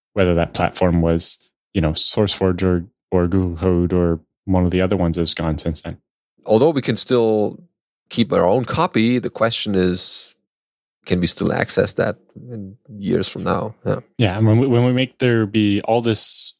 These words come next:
Speaker 1: associated infrastructure with turning that file into the usable thing, how do we maintain that so that we'll be able to do that later?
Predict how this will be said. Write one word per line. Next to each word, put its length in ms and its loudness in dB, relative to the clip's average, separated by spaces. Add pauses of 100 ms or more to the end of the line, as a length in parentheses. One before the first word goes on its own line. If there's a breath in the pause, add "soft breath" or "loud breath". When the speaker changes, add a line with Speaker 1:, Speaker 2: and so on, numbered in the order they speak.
Speaker 1:
associated 540 0
infrastructure 560 -2
with 280 -4 (580)
turning 220 2
that 160 0
file 240 2
into 280 0
the 200 0 (600)
usable 400 0
thing, 300 -2 (880 loud breath)
how 280 2
do 160 2
we 300 0 (580)
maintain 500 2
that 260 -2
so 140 2
that 220 0
we'll 140 2
be 120 -2
able 160 0
to 60 2
do 140 2
that 220 -2
later? 340 -2